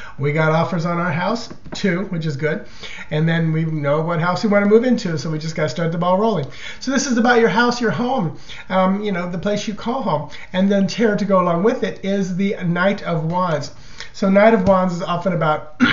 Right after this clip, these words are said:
<clears throat> younger person, fire sign, you know, that Sagittarius, Leo, or Aries sign. They're usually young, impetuous, quick moving, fast,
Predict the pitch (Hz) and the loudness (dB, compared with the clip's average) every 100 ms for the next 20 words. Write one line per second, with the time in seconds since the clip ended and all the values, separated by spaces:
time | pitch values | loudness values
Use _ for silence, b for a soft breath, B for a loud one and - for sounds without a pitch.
0 | 226 175 170 180 196 185 165 170 - 165 | 2 -2 -2 2 2 2 0 0 0 -2
1 | 156 143 190 180 180 175 B B B B | -4 -4 0 2 2 0 B B B B
2 | - 160 160 160 156 151 156 - 170 160 | -2 0 2 2 0 2 0 0 -2 -2
3 | 156 170 160 156 156 160 156 147 127 - | -2 0 0 0 -2 0 0 0 -4 -12
4 | - - - - - - 156 151 156 156 | -14 -14 -14 -14 -10 -2 0 2 2 2
5 | 143 151 131 127 B 156 160 156 147 151 | 0 -2 -6 -8 B -2 0 2 0 2
6 | 185 196 190 180 147 131 190 196 180 170 | 6 6 6 2 -4 -2 -2 0 -4 -6
7 | - 196 - 180 175 180 - 185 180 180 | -6 -4 0 0 0 -2 -2 0 0 -2
8 | - | -6